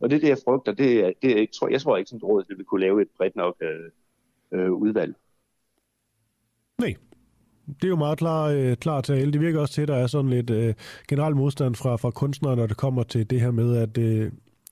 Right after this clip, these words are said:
Speaker 2: at de her jakkesæt skal sidde ved et, øh, rundt om et bord med, med Cola Light og, og, og kaffe og diskutere sådan noget her. Men, øhm, det vil vi jo
Speaker 1: Det
Speaker 2: se.
Speaker 1: bliver jo også absurd, at,
Speaker 2: Ja.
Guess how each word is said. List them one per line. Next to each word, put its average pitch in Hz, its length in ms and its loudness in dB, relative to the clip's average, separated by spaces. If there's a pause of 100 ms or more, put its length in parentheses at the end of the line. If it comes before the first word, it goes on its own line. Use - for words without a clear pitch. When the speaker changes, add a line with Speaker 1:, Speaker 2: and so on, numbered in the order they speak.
Speaker 2:
at 127 140 -4
de 147 80 2
her 131 60 2
jakkesæt 120 460 0
skal - 120 -4
sidde 120 260 0
ved 120 80 2
et, 107 220 0
øh, 101 320 2 (1160)
rundt 139 340 0
om 117 120 2
et 117 120 0
bord 123 240 0
med, 110 480 2 (320)
med 131 160 -2
Cola 120 280 0
Light 113 280 0
og, 110 280 2
og, 113 220 -4
og 123 100 -2
kaffe 120 280 0
og 110 80 0
diskutere 110 440 -2
sådan 117 100 -4
noget 113 140 2
her. 107 120 0 (460)
Men, 117 220 0
øhm, 104 280 -2 (640)
det 185 80 0
vil 226 60 2
vi - 0 -
jo 196 60 0
Speaker 1:
Det 127 60 2
Speaker 2:
se. - 60 0
Speaker 1:
bliver 139 120 6
jo 131 40 6
også 131 160 2
absurd, - 380 4
at, 113 160 0
Speaker 2:
Ja. 117 60 2